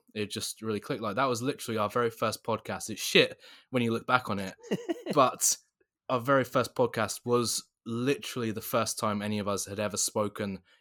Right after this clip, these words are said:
Speaker 1: before, and it was
Speaker 2: Yeah.
Speaker 1: just really fun. And then we just kept going. It was
Speaker 2: Yeah,
Speaker 1: great.
Speaker 2: ours, ours was the same way. Me and Mike had never, and y'all were, I mean, it was basically right after y'all had started. We, I was like, "Man, I've been wanting to do a podcast for a while, but I never,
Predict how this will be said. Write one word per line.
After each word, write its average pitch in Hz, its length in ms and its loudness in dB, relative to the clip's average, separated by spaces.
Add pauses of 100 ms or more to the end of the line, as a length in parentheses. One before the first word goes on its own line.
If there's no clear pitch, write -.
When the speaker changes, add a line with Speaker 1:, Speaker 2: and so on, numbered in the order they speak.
(280)
Speaker 1:
before, 98 460 -6 (560)
and 101 140 -4
it 101 60 -6
was 120 100 -2
Speaker 2:
Yeah. - 20 -8
Speaker 1:
just 107 140 -10
really 98 140 -4
fun. 139 380 -6
And 98 160 -6
then 92 120 -6
we 95 100 -6
just - 160 -8
kept - 180 -4
going. 110 300 2
It - 60 -16 (420)
was 95 120 -16
Speaker 2:
Yeah, 117 140 4
Speaker 1:
great. 104 40 6
Speaker 2:
ours, 117 200 2 (200)
ours 117 220 2
was 117 140 -6
the 104 100 -6
same 110 280 -2
way. 110 200 0
Me 107 200 -4
and 101 100 -6
Mike 110 220 -2
had 98 180 -6
never, 101 260 -2
and 98 220 -6
y'all 131 160 4
were, 98 300 -2
I 98 60 -4
mean, 90 220 -10 (460)
it 127 100 2
was 117 160 0
basically 120 580 -2
right 107 240 2
after 104 260 -2
y'all 98 240 0
had 98 180 -6
started. 98 400 -2
We, 92 240 -8 (240)
I 92 80 -6
was 87 160 -10
like, 73 140 -20
"Man, 101 280 -12 (260)
I've 120 120 0
been 120 140 -4
wanting 110 220 -4
to 98 100 -4
do 110 180 -2
a 113 60 0
podcast 92 440 -4
for 92 100 -14
a 85 80 -10
while, 95 300 0
but 87 120 -10
I 85 80 -6
never, 87 460 -8